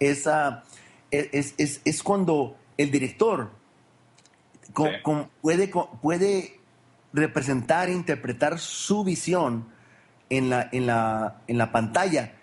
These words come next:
Speaker 1: de una manera rápida, visceral, de una manera, ah, fuerte, con impacto, que te hace sentir algo. E-, ese tipo de, de, de películas como de Quentin Tarantino,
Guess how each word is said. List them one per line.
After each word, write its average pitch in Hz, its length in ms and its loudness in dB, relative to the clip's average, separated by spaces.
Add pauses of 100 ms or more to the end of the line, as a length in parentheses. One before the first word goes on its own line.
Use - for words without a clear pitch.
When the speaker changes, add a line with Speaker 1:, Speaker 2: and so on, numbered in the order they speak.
(140)
Speaker 1:
de 123 160 4
una 160 140 0
manera 143 340 0
rápida, 156 680 -2 (120)
visceral, 123 800 0 (340)
de 131 140 0
una 156 100 0
manera, 147 640 0
ah, 117 460 0
fuerte, 160 760 -2 (260)
con 131 160 2
impacto, 151 840 -2 (460)
que 135 120 0
te 135 160 0
hace 165 200 -2
sentir 139 520 0
algo. 123 400 -2 (480)
E-, 135 240 -4
ese 156 320 0
tipo 202 340 0
de, 165 140 0
de, 120 720 -2 (400)
de 120 180 2
películas 160 720 2
como 123 720 0
de 123 160 0
Quentin 143 340 0
Tarantino, 143 840 0